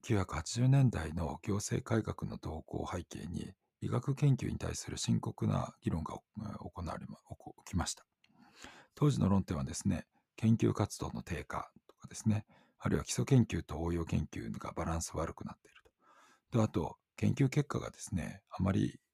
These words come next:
えー、社会に生かされていないということが問題になっていました。で、イギリスの上院がですね、委員会を設置して問題を検討した結果、えー、健康サービス研究と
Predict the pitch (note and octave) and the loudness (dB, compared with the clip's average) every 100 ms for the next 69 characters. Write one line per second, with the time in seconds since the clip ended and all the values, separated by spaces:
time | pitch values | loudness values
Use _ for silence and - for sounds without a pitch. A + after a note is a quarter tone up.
0 | _ _ _ - E2 D#2+ G2 G#2 - - | _ _ _ -8 -6 -6 -8 -10 -12 -14
1 | - - A#2+ - - - F#2+ - A#2 - | -12 -6 -2 -2 -2 -4 -2 0 0 -4
2 | - F#2+ F2 - _ - - _ - - | -8 -6 -8 -12 _ -20 -20 _ -2 0
3 | - D#3 G#2+ D#2+ D#2 D#2+ B1 G#1+ - - | 2 0 0 -4 -4 -4 -4 -4 -6 -10
4 | - - - - _ _ _ _ _ _ | -18 -16 -16 -18 _ _ _ _ _ _
5 | _ _ - - - - - - G#2+ B2 | _ _ -20 -20 -20 -20 -8 0 4 4
6 | C3 C#3+ A2+ B2 G2+ A2 A#2+ - - - | 6 6 4 4 6 6 4 0 -4 -4
7 | F#2+ G2 F#2+ F#2+ F2 F2+ - F#2+ - C#3 | 2 2 4 0 0 -4 -8 -10 -4 -2
8 | G#2+ - - F#2 F2+ F2+ - F2 - - | -2 -4 -2 -2 0 -4 -4 -4 -4 -6
9 | - - - - G#2+ - - - - - | -8 -12 -14 -6 -6 -6 -12 -20 -20 -20
10 | _ - - - - C3+ C#3 - B2 C3 | _ -10 -8 -8 2 4 4 2 2 2
11 | B2+ B2+ - B2 - - - - G2+ - | 0 0 0 0 0 -4 -10 -4 -4 -4